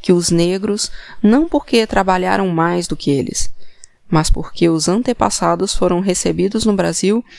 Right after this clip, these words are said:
como parte de uma política pública e sempre tiveram mais acesso a outras políticas públicas do que os descendentes dos africanos escravizados. É com políticas públicas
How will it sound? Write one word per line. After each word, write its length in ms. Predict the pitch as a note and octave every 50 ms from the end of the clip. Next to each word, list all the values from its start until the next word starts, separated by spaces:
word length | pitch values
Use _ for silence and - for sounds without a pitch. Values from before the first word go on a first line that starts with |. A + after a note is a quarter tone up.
| - - - -
como 320 | - - A3 A3 G#3+ G#3 -
parte 400 | - - G3 A3+ C#4 - - B3
de 80 | B3
uma 180 | A#3+ A3+ G#3+ G3
política 500 | - - F3 F3 F3 - - - - G3+
pública 640 | - - - G3+ G#3+ - A3+ G#3+ - - D3 D#3 - - - - - - -
e 80 | - G3
sempre 400 | - - G#3 G3+ A#3 - - B3+
tiveram 480 | - - A#3 F#3+ F#3 E3+ E3+ E3+ E3
mais 260 | E3 E3 F3 G3+ A#3 A#3+
acesso 680 | A#3 A3+ - - - E3 D3+ D3 D3+ - - - - -
a 120 | D#3+ D#3
outras 460 | D#3 D#3+ F#3 B3 - - - D#3+ -
políticas 560 | - - E3 D#3 D3+ D#3 - - - E3 -
públicas 680 | - - - F#3+ G3 G#3 A3+ A3+ - A#3 A3+ B3 - - - - - - - -
do 140 | - G3+ G#3+
que 160 | - - G3+
os 120 | G3+ G3 F#3+
descendentes 840 | F3 G3+ G#3 - - A#3+ A#3+ A3+ G3+ F3 F3 F#3 G3 - - G3 G3+
dos 240 | - F3+ F3 F3 F3+
africanos 640 | F#3 - - A3+ - - F#3 D#3+ D#3+ E3 E3+ E3+
escravizados. 1000 | F3+ E3+ - - A3 B3 F3+ F3+ F3 E3+ C#3 B2+ B2 - - - - - - - _ _ _ _ _ _ _ _ _ _ - - - - -
É 100 | E3 D#3+
com 200 | - F3+ E3+ F3+
políticas 640 | - D#3+ D#3 D3+ F3 A3+ - - - - A3+ -
públicas 680 | - - - E3+ F3 F3 F#3 - - G3+ G#3+ - -